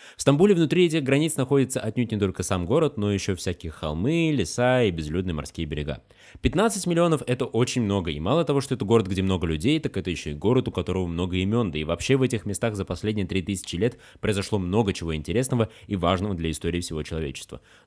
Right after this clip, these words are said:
Но сначала разберемся с географией. Вот Босфор, он разделяет Европу и Азию и соединяет Черное море с Мраморным.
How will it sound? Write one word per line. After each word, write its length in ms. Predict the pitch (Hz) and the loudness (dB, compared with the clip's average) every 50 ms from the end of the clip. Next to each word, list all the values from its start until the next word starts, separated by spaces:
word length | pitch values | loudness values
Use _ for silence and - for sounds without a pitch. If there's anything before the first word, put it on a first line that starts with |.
| _ - | _ -2
Но 340 | 110 139 196 220 226 226 | 2 4 6 8 6 6
сначала 440 | 214 - 202 175 - 180 180 180 175 | 4 2 0 0 2 4 6 6 6
разберемся 440 | 170 151 131 151 151 151 147 - 135 | 4 4 4 4 2 2 2 0 -2
с 20 | |
географией. 600 | 123 117 120 117 113 113 110 90 - 82 73 65 - _ _ _ _ _ | 2 4 4 4 6 4 2 2 0 -4 -10 -10 -12 _ _ _ _ _
Вот 200 | - 98 180 202 | 0 2 2 4
Босфор, 460 | 165 190 180 - - - 90 80 101 - | 4 2 0 0 0 -2 -2 -2 -2 -2
он 140 | 110 104 107 | -2 -2 0
разделяет 460 | 107 101 90 110 107 110 107 98 - | 0 0 0 0 2 2 2 2 0
Европу 360 | 98 92 101 95 82 - 82 | -2 0 0 -2 -2 -2 -8
и 160 | 71 - 85 | -8 -6 -6
Азию 480 | 78 67 76 76 76 82 107 135 160 156 | -6 -4 -4 -6 -4 -2 -2 -2 -2 -2
и 80 | 117 107 | -4 -6
соединяет 560 | - - 104 90 95 90 87 104 123 117 - | -4 -4 -4 -2 -2 -2 0 0 0 -2 -2
Черное 320 | - 101 92 92 104 107 | -4 -4 -4 -2 -2 -2
море 240 | 107 104 104 104 104 | -2 -2 -2 -2 -4
с 80 | - - | -4 -4
Мраморным. 500 | 95 90 82 71 62 60 - 50 - | -2 -2 -2 -2 -4 -10 -12 -16 -16